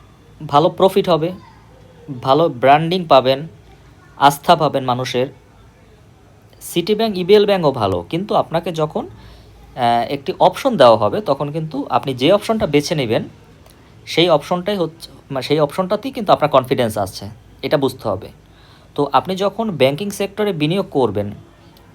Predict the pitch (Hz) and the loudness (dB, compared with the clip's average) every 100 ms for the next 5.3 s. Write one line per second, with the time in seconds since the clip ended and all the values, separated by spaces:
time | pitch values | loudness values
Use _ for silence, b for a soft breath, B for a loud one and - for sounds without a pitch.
0 | - 131 156 170 196 170 190 214 - - | -14 -8 -6 -4 0 0 0 -2 0 0
1 | 127 143 156 220 254 165 131 110 104 95 | 0 -6 -4 -4 0 0 0 -6 -6 -6
2 | 98 113 143 120 131 156 160 170 135 160 | -4 -4 -4 -4 -2 -2 -4 0 0 2
3 | 180 180 180 147 170 175 190 214 107 b | -2 -2 -2 -2 -2 -4 -4 -4 -4 b
4 | b b - 131 123 139 147 160 165 160 | b b -6 -4 0 0 2 0 0 -2
5 | 160 202 | -2 -6